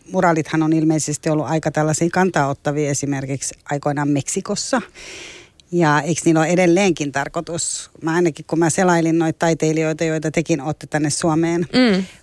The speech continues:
Speaker 1: hoitaneet, niin tota, olihan monilla oli kuitenkin myös se, että he haluu ottaa niinku paljonkin kantaa.
Speaker 2: Joo, joo, ei se niinku mun mielestä mitenkään sulje, sulje toisiaan pois. Ja varsinkin, kun se viesti useimmiten on,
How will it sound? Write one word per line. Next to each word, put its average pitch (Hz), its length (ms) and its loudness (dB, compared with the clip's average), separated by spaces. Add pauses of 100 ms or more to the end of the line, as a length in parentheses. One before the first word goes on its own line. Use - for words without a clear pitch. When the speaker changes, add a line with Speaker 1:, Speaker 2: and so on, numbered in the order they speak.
(160)
Speaker 1:
hoitaneet, 170 800 0 (380)
niin 165 280 0
tota, 160 560 -2 (360)
olihan 190 320 0
monilla 208 320 2
oli 220 140 2
kuitenkin 147 480 0
myös 151 300 0
se, 139 120 0
että 135 140 -2
he 139 40 2
haluu 139 500 -2 (120)
ottaa 156 380 -2
niinku 160 420 -6 (460)
paljonkin 165 600 2
kantaa. 170 520 0
Speaker 2:
Joo, 214 360 0 (120)
joo, 220 160 -4
ei 226 140 2
se 220 100 2
niinku 220 340 -4
mun 214 160 -2
mielestä 202 220 -2
mitenkään 190 480 -4
sulje, - 360 -6 (320)
sulje 175 360 2
toisiaan - 580 -2
pois. - 340 -4 (920)
Ja 160 80 -2
varsinkin, 190 540 -4
kun 196 140 -10
se 196 160 -4 (180)
viesti 190 320 0
useimmiten 185 420 -2
on, 185 160 -2